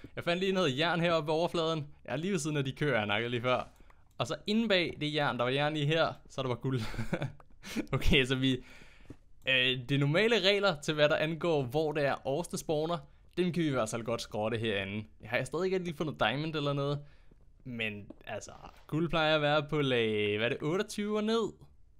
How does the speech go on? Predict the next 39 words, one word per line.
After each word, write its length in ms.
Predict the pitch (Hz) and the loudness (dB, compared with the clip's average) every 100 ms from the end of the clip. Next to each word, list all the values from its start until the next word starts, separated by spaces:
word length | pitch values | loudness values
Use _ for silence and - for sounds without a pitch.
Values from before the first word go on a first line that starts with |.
| - - - - - - | -20 -20 -20 -20 -20 -12
Det 380 | 214 262 254 240 | -10 -8 -6 -2
er 80 | 220 | 0
det 60 | |
i 40 | 220 | 0
hvert 160 | 214 | 0
fald 140 | 208 190 | 0 -2
ikke 160 | 185 | 2
her. 240 | 151 127 120 | 4 4 2
<laughs> 100 | 139 | 0
Vi 140 | 151 | 0
er 40 | 190 | 0
stadig 280 | - 175 170 | 0 0 2
helt 160 | 165 | 2
oppe 140 | 147 147 | 0 0
ved 80 | |
overfladen. 480 | 131 139 139 110 107 - - - | -2 -2 -2 -4 -4 -8 -20 -10
Vi 60 | 120 | -2
er 40 | |
dog 180 | 139 185 | 0 2
ikke... 300 | 190 - - - - | 0 -6 -20 -20 -18
Okay, 200 | - - 101 | -8 -4 -2
vand 160 | 147 | -2
er 60 | 202 | 0
også 180 | 165 - | -2 -2
på 60 | |
nogle 140 | 160 131 | 0 0
andre 160 | 135 | 0
lag, 120 | 139 131 | 0 0
end 80 | |
det 60 | 123 | 0
er 40 | |
normalt, 320 | 123 123 113 - | 0 -2 -4 -4
fordi 160 | 110 | -6
det 100 | 113 | -4
plejer 160 | 175 175 | 0 2
at 60 | |
være 140 | 151 151 | 2 0
på 60 | 156 | 0
lag 180 | 123 | -2